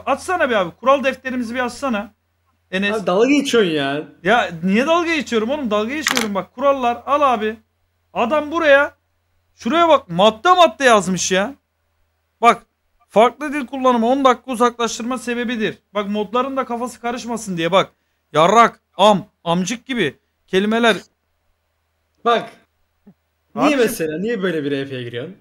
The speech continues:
Speaker 1: Tamam okey. Okey. Bir gün değilse on dakika. Bak her şey yazıyor abi burada. Her şey yazıyor. He diyor ki bak bu üsttekilerin hepsi kural okey diyor ama "Uygulanın işlemin haksız olduğunu düşünüyorsanız bunu belirterek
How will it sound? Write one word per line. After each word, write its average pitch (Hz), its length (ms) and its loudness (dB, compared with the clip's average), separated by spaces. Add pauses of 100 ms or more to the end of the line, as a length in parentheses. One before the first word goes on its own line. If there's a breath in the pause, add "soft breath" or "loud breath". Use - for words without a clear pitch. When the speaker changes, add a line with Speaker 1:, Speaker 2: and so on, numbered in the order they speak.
(140)
Speaker 1:
Tamam 214 300 -2
okey. 175 360 -6 (600)
Okey. 170 300 -6 (360)
Bir 262 140 -4
gün 233 240 -4
değilse 233 280 -2
on 247 160 -4
dakika. 220 420 -4
Bak 208 160 -2
her 302 180 4
şey 339 200 -2
yazıyor 320 360 4
abi 269 200 4
burada. 147 320 -4 (140)
Her 359 280 0
şey 302 200 -8
yazıyor. 226 480 -2 (420)
He 240 200 4
diyor 359 160 6
ki 285 180 0
bak 208 220 2
bu 269 120 -4
üsttekilerin 285 580 -2
hepsi 311 280 -4
kural 311 320 4
okey 311 380 2
diyor 240 180 4
ama 320 400 6 (680)
"Uygulanın 277 480 4
işlemin 269 320 0
haksız 240 300 0
olduğunu 240 320 -2
düşünüyorsanız 220 580 -6
bunu 247 200 -4
belirterek 262 440 -6